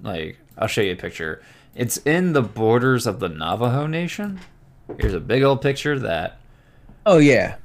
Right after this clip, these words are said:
Speaker 2: Yeah, okay.
Speaker 1: Yeah.
Speaker 2: Yeah, it looks prettier than a mountain 'cause of the flatness at the top.
Speaker 1: Yeah, and the fact you, it actually is home to some vegetation.
Speaker 2: Oh, cool.
Speaker 1: Like,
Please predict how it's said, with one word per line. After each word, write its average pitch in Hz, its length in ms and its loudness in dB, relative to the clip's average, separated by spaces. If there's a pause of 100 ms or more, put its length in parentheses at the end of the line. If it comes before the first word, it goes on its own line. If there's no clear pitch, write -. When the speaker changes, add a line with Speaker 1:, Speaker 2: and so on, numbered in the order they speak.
(140)
Speaker 2:
Yeah, - 160 -4
okay. 127 300 -4 (400)
Speaker 1:
Yeah. 92 380 2 (180)
Speaker 2:
Yeah, 151 140 4
it 202 160 -2 (100)
looks 339 140 4
prettier 226 340 6
than 117 120 4
a 110 40 2
mountain 123 300 4
'cause 107 200 -2
of - 60 -12
the 101 80 -6
flatness - 480 -2
at - 140 -2
the - 60 -10
top. - 400 -6 (500)
Speaker 1:
Yeah, 220 180 4
and 135 100 2
the 113 60 2
fact 139 280 2
you, 120 100 2 (280)
it 120 100 -2
actually 117 540 2 (200)
is - 260 -6 (920)
home 117 240 -2
to 110 60 -2
some 120 300 2
vegetation. 180 800 0 (800)
Speaker 2:
Oh, 107 220 4
cool. - 160 2
Speaker 1:
Like, - 140 -8